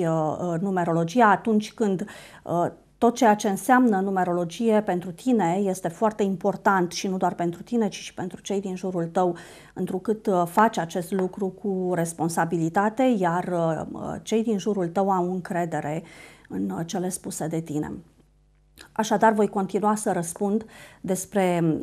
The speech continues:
ă, la, inclusiv, ă, comentariilor urâte și de prost, ă, gust. Voi continua să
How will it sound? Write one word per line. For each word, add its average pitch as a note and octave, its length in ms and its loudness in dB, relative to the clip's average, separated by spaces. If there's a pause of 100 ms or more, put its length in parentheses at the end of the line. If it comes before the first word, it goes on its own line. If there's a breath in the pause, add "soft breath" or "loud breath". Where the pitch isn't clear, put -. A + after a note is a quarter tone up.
ă, E3 460 0
la, G3 340 8 (160)
inclusiv, B3 540 4
ă, G3 360 4
comentariilor G3 960 2
urâte G3+ 500 2
și G#3+ 160 -6
de F3+ 120 -2
prost, F3+ 440 -4
ă, D#3 400 -2
gust. A#3 340 -2 (720 loud breath)
Voi C4 460 12
continua C4 480 8
să C#4+ 480 6